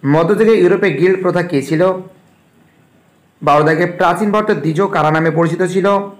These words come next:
অথবা মেট্রিক কাদের বলা হয়? তেরো দেখে, রাজপুত জাতির উৎপত্তি সংক্রান্ত যে কোনো দুটি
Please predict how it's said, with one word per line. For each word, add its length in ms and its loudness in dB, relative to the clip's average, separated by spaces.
অথবা 580 0
মেট্রিক 520 -2
কাদের 240 0
বলা 220 4
হয়? 300 2
তেরো 160 2
দেখে, 240 0
রাজপুত 460 0
জাতির 280 0
উৎপত্তি 460 -4
সংক্রান্ত 420 -4
যে 200 -4
কোনো 200 -6
দুটি 420 -4